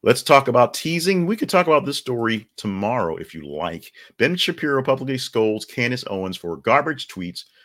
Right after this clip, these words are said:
Owens fires back, "You have my number." Check this out, there's a little beef between these two people, and they both work for the Daily Caller. They both work for the same media entity.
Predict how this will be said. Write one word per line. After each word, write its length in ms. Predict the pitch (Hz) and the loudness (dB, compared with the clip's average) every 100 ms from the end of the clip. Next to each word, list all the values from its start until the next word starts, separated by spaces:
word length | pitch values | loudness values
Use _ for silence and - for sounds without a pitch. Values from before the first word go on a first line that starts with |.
| _ | _
Owens 280 | - 120 117 | -4 -4 -4
fires 340 | - 104 104 92 | 0 0 0 -2
back, 340 | 92 90 - _ _ - | -2 -2 -4 _ _ -8
"You 120 | 220 | -2
have 200 | 269 208 | 0 0
my 100 | 139 | -2
number." 480 | 147 269 220 110 _ _ _ _ | 0 0 0 -2 _ _ _ _
Check 280 | - 240 _ | -4 -4 _
this 260 | 151 - | -8 -6
out, 220 | 87 73 _ _ _ | -8 -10 _ _ _
there's 260 | 190 269 233 | 0 2 2
a 60 | |
little 240 | 190 180 143 | 4 2 0
beef 320 | 98 156 147 | -2 -2 -6
between 380 | 95 120 113 101 | -10 -6 -4 -4
these 220 | 113 113 | -6 -8
two 160 | 117 | -10
people, 300 | 107 117 107 | -8 -10 -8
and 80 | 110 | -6
they 60 | 110 | -6
both 360 | 92 170 220 - | -2 -2 -2 -6
work 280 | 135 156 | -6 -6
for 180 | - 131 | -8 -8
the 80 | 127 | -4
Daily 280 | 104 107 110 | -4 -4 -4
Caller. 320 | - 85 87 | -8 -6 -6
They 60 | 92 | -6
both 240 | 139 123 | -8 -6
work 160 | 117 - | -12 -10
for 200 | 117 107 | -10 -10
the 100 | 95 | -8
same 400 | - 104 98 92 | -8 -8 -6 -6
media 320 | 95 87 - | -8 -8 -8
entity. 440 | 98 107 - 78 | -10 -10 -12 -16